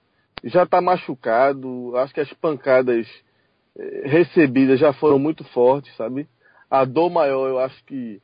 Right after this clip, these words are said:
sobretudo naquela derrota no Clássico contra o Náutico, né? Esse último jogo contra o Vila, enfim, as pancadas foram sendo, é, muito fortes nos últimos jogos, né? Aquele, o, enfim, o empate com o Oeste, depois o empate com o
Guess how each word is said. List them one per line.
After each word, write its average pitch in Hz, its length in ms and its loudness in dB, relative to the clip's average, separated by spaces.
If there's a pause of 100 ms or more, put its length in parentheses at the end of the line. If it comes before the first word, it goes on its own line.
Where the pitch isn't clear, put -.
(260)
sobretudo 160 440 -6
naquela 160 340 2
derrota 127 440 2
no 131 140 -4
Clássico 123 400 0
contra 127 280 -6
o 113 40 -10
Náutico, 110 520 -2
né? 117 120 -6
Esse 175 160 -8
último 147 280 -4
jogo 127 180 0
contra 131 320 -4
o 107 40 -4
Vila, 117 460 -2
enfim, 139 280 -6 (300)
as 147 160 0
pancadas 151 560 2
foram 147 280 -2
sendo, 120 600 -4 (500)
é, 92 100 -8
muito 151 300 -2 (140)
fortes 127 340 2
nos 127 200 0
últimos 123 360 0
jogos, 120 360 0
né? 113 120 0
Aquele, 117 500 0 (400)
o, - 180 -6
enfim, 131 360 2
o 127 80 6
empate 123 340 0
com 135 160 2
o 127 80 4
Oeste, 113 840 0 (360)
depois 127 320 0
o 143 80 -2
empate 123 360 -2
com 127 160 -4
o - 20 -2